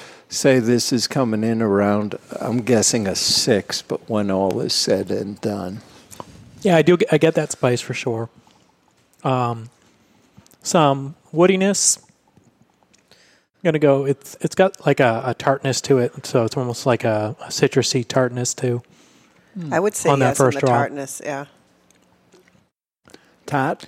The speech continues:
Speaker 2: So
Speaker 3: Tart.
Speaker 2: that's
Speaker 3: It is
Speaker 2: probably the,
Speaker 3: tart.
Speaker 2: the wrapper, most likely.
Speaker 1: Hmm.
Speaker 2: That Ecuadorian.
Speaker 1: So
Speaker 2: Uh,
Speaker 1: what's the strength?
Speaker 2: Strength, I'm gonna guess, I mean, if,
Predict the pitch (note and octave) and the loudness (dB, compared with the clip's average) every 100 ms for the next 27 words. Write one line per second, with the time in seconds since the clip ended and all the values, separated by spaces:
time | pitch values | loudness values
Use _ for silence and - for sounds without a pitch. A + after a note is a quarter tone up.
0 | - - D3 B2+ D#3 D3+ C#3+ E3 C#3 C3 | -20 -2 0 2 2 4 4 4 4 6
1 | A#2+ D3+ D3 D3 C3+ A#2+ C3 B2+ - D3 | 6 4 4 4 4 2 0 -6 -10 -16
2 | C#3 C#3 B2 - A#2 - B2+ A#2+ _ _ | -12 -8 -6 -4 -6 -4 -6 -6 _ _
3 | _ _ F3 D#3+ - _ _ _ _ _ | _ _ -10 -10 -10 _ _ _ _ _
4 | _ _ _ _ - B2 A#2 B2+ A#2+ A#2 | _ _ _ _ -18 -14 -12 -10 -8 -6
5 | A2+ A#2+ B2 _ - - - D3 C3 B2+ | -6 -8 -10 _ -20 -20 -2 4 6 6
6 | A#2 - _ _ - D#3 E3+ - D#3 - | 2 -12 _ _ -6 -2 -2 0 -4 0
7 | C3 A2 - - _ - G#3+ G3+ - F3+ | -2 -2 -8 -20 _ 0 2 2 2 2
8 | E3 C#3 C3+ C3 - - - _ _ _ | 2 4 4 4 2 0 -2 _ _ _
9 | _ _ _ - - - - A#2 C3+ C3 | _ _ _ -12 -12 -6 -4 -2 -2 -2
10 | - | -4